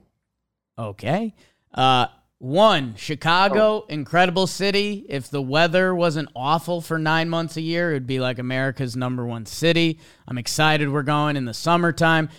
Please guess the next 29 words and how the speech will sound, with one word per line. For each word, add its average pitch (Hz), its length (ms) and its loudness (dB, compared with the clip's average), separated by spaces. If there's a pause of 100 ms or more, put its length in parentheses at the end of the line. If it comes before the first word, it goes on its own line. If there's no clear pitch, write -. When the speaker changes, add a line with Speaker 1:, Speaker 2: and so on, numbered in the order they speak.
Speaker 1:
It's 143 220 -6
nascar's 185 600 2
first 196 640 -2
race 165 460 0
through 185 260 0
the 196 140 2
streets 170 560 -2
of 254 100 2
Chicago. 269 840 0 (460)
Uh, 131 300 2
it's, 147 180 -2
like, 147 240 0 (120)
in 240 320 0
the 190 100 2
city. 240 720 0 (320)
Uh, 131 340 0 (320)
we 160 280 2
are 214 160 6
going. 190 760 2
Uh, 131 380 -2 (640)
<laughs> - 40 -4 (720)
it's 165 220 2
gonna 196 220 2
be 190 180 2
an 180 80 2
experience. 131 640 -6
I 127 100 -6
can't 165 320 -2
wait. 151 380 2